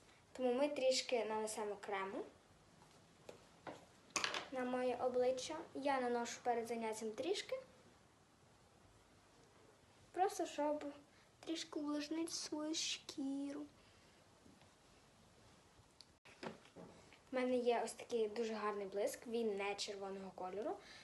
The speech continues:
Ну, взагалі, на вигляд, він червоного кольору. Бачите, він вже використаний.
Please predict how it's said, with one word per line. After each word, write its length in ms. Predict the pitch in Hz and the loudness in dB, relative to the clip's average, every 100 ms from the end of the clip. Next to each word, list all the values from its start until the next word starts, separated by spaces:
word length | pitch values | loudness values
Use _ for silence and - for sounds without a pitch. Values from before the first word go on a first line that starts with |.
| - | -12
Ну, 80 | 262 254 | -10 -8
взагалі, 440 | 220 220 220 254 480 | -6 -4 0 6 8
на 120 | 349 | 8
вигляд, 360 | 254 339 339 | 4 2 2
він 140 | 240 240 | 0 -2
червоного 560 | 233 202 190 196 196 226 | -2 -4 -6 -6 -8 -6
кольору. 280 | 262 285 349 370 - - - - - - - - - - _ - - - - - - - | -6 -4 -6 -10 -20 -20 -20 -20 -20 -20 -20 -20 -20 -20 _ -20 -20 -20 -20 -20 -20 -12
Бачите, 340 | 240 220 - 220 | -6 -4 -4 -4
він 100 | 214 | -4
вже 120 | 214 | -4
використаний. 580 | 202 196 - - 370 | -4 -4 -6 -4 -6